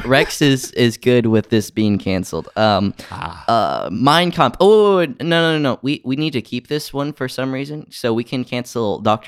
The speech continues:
Speaker 1: Seuss from eBay and whatnot, but we're gonna keep Mein Kampf.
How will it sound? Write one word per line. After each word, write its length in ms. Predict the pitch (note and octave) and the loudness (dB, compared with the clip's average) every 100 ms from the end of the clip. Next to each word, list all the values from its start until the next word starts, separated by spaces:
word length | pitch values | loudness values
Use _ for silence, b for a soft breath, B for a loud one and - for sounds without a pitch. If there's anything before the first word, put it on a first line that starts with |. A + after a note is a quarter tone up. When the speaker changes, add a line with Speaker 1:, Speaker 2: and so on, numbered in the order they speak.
| G#2 | -6
Speaker 1:
Seuss 340 | - A#2 A#2 | -2 -2 -2
from 260 | - A#2 G2 | -4 -4 -4
eBay 480 | A#2+ A#2+ A2+ B2 - | -4 -2 -2 -2 -2
and 240 | A2 A2 | -4 -2
whatnot, 380 | G2+ G2 G#2+ - | -4 -4 -4 -2
but 240 | A2 G2 | -2 -2
we're 100 | A#2+ | -4
gonna 180 | A#2 B2 | -2 -2
keep 320 | A2+ A2+ G#2 | -4 -4 -4
Mein 280 | G#2 G2 G2+ | -2 0 0
Kampf. 440 | - F#2+ F#2 - | -2 -2 -2 -4